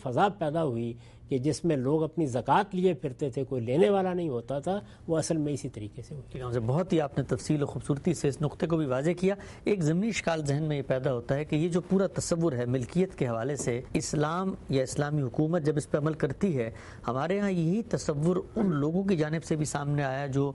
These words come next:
Speaker 2: سوشلزم کے علم بردار تھے، اور ان کا نقطہ نظر بھی کم و بیش اس سے ملتا جلتا تھا۔ سوال میرا آپ سے یہ ہے کہ ان دو نقطہ ہائے نظر میں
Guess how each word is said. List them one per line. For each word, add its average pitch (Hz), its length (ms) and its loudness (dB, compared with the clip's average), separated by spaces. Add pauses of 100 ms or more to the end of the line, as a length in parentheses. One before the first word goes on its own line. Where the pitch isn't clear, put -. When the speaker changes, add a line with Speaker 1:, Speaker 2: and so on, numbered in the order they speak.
(340)
Speaker 2:
سوشلزم 170 500 2
کے 139 160 0
علم 135 180 -2
بردار 123 340 0 (100)
تھے، 147 120 2
اور 135 120 2 (280)
ان 160 140 2
کا 180 140 4
نقطہ 160 260 0
نظر 151 240 2
بھی 147 200 2
کم 214 160 2
و 247 60 4
بیش 165 220 0
اس 151 80 2
سے - 120 0
ملتا 139 260 0
جلتا 156 220 0
تھا۔ 180 140 2
سوال 175 240 2
میرا 208 160 2
آپ 175 100 -2
سے 190 100 2
یہ 180 120 2
ہے 190 80 -2 (280)
کہ 202 80 4
ان 170 240 2
دو 240 180 4
نقطہ 202 260 0
ہائے 165 180 0
نظر 143 280 2
میں 135 200 -2